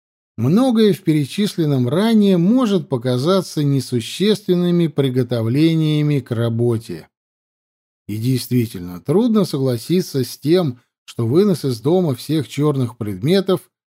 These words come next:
сам по себе может считаться временем,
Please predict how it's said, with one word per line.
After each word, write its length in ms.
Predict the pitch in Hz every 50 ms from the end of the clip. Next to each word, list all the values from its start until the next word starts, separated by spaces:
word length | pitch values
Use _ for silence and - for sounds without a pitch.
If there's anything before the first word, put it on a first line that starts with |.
| _ _ -
сам 300 | - - 127 113 101 92
по 100 | - -
себе 340 | - - 101 123 180 202
может 380 | 196 165 165 170 151 135 120 113
считаться 560 | - - 127 117 - 156 147 127 - - 117
временем, 760 | 107 98 107 135 175 214 226 220 214 208 208 202 196 185 196